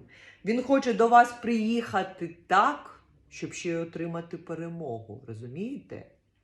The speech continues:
Тобто не так, щоб приїхати і сказати: «Так, вибач». Ну, тобто, будь-що буде, але іноді людина не може з цим жити. Да? Вона їде, тому що, ну, тому що вона не може це не сказати.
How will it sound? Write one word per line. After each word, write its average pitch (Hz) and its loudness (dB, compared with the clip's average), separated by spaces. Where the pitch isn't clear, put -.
Тобто 196 -2
не 226 2
так, 302 2
щоб 233 -4
приїхати 220 -4
і 165 -8
сказати: 185 -6
«Так, 196 2
вибач». 156 -8
Ну, 180 -4
тобто, 196 2
будь-що 202 0
буде, 190 0
але 196 2
іноді 190 -2
людина 190 -2
не 190 -4
може 196 -2
з - -12
цим 156 -10
жити. 139 -10
Да? 160 -2
Вона 180 -6
їде, 190 -4
тому 185 -6
що, 180 -2
ну, 170 -14
тому 220 0
що 220 -4
вона 214 0
не 214 0
може 214 0
це 208 -6
не 202 -4
сказати. 170 -2